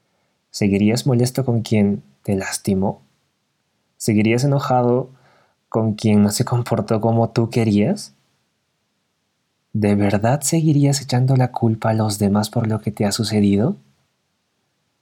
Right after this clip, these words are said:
¿Seguirías guardándote esas algunas cosas que te hubiera gustado decir a quienes querías?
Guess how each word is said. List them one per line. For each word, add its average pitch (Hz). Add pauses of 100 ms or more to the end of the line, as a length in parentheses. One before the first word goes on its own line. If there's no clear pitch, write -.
(760)
¿Seguirías 120
guardándote 131 (460)
esas 131
algunas 123
cosas 117
que 107
te 107
hubiera 117
gustado 131
decir 113
a 110
quienes 104
querías? 104